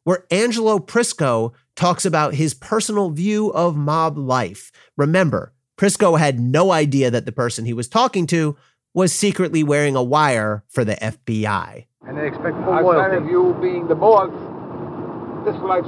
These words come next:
Speaker 3: sucks. And it's like a catch twenty-two. If you're the boss, you're gonna go to jail.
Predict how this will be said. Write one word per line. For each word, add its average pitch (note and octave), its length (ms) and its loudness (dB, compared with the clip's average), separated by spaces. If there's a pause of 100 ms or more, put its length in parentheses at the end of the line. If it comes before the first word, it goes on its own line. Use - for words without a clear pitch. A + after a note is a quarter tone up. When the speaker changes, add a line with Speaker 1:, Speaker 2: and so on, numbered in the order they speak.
Speaker 3:
sucks. A3 280 2 (1900)
And E3 100 -4
it's E3+ 80 -6
like F3 140 0
a D#3+ 160 -6
catch F3+ 140 -2
twenty-two. F3+ 420 -6
If D3 80 -2
you're D#3+ 80 2
the D#3+ 60 0
boss, G3+ 340 2
you're - 640 -10
gonna - 0 -
go G#3+ 100 2
to - 160 -8
jail. A#3 280 2